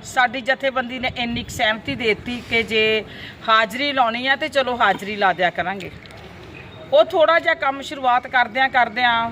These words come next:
ਫਿਰ ਸਰਕਾਰ weight ਤੇ ਹਾਈਟ ਤੇ ਆ ਗਈ। ਫਿਰ ਸਾਡੀਆਂ ਵਰਕਰਾਂ ਉਹ ਵੀ ਕਰਨ ਲੱਗ ਪਈਆਂ। ਹੁਣ ਗੱਲ ਟੀਕਿਆਂ ਤੇ ਜਾ ਪਹੁੰਚੀ,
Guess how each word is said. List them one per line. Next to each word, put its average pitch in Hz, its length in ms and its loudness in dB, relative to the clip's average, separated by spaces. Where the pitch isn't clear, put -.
ਫਿਰ 277 160 4
ਸਰਕਾਰ 254 520 4
weight 226 380 -2
ਤੇ 254 100 0
ਹਾਈਟ 208 300 2
ਤੇ 226 120 2
ਆ 196 100 6
ਗਈ। - 180 -2
ਫਿਰ 302 100 4
ਸਾਡੀਆਂ 285 420 2
ਵਰਕਰਾਂ 277 380 0
ਉਹ 285 140 2
ਵੀ 339 120 -6
ਕਰਨ 262 260 2
ਲੱਗ 214 220 0
ਪਈਆਂ। 190 300 -6
ਹੁਣ 320 180 2
ਗੱਲ 302 280 0
ਟੀਕਿਆਂ 311 460 -4
ਤੇ 311 160 -2
ਜਾ 247 200 0
ਪਹੁੰਚੀ, 226 540 -8